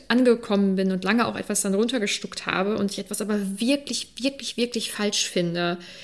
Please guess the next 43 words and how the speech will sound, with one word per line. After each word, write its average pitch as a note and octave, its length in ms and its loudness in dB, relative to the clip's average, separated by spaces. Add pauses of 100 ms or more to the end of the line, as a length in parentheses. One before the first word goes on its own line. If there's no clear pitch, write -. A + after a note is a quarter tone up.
(140)
dann G#3 140 6
bricht C4+ 240 4
das B3+ 120 4
so A3+ 100 4
richtig C4+ 500 0 (320)
aus A3+ 240 4
mir G#3+ 160 4
raus F#3 320 4
und F#3 200 0 (240)
dann, G3+ 240 4 (340)
ich, - 220 -6
das - 240 0 (180)
beginnt B3 260 4
in A3+ 60 2
der G#3+ 120 6
Brust, C4 320 4
es G#3 120 0
wird A3 140 0
richtig C4 340 0
heiß, C4 240 4
mein G#3 140 -2
ganzer A3 240 0
Kopf - 320 -8
wird A#3 300 0
rot C4 280 4
und A3 220 -4
heiß B3 340 2 (580)
und A3+ 140 4
dann A#3 320 6
mache A#3+ 200 2
ich C4+ 140 0
auch A3+ 80 -2
Sachen B3 360 2
und A#3+ 140 2
sage A#3+ 360 4
auch - 220 -6 (600)
Dinge, D4+ 500 4
von A3+ 280 2
denen A#3+ 220 2
ich - 200 -2
eigentlich D4+ 460 2
weiß, A#3 460 2 (260)
dass - 560 -2